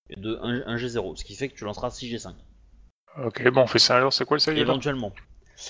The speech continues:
Speaker 1: Du coup, le seuil, c'est dix de base, plus,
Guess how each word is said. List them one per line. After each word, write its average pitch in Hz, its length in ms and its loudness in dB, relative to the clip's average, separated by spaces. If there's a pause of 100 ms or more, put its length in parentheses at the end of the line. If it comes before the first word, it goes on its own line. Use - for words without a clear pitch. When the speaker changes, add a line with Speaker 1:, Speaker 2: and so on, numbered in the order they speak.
(200)
Speaker 1:
Du 135 160 -2
coup, 214 260 -4
le 165 140 2
seuil, 175 260 2
c'est 139 220 -4
dix 127 720 -10
de 143 120 0
base, 160 600 4 (100)
plus, 165 500 -8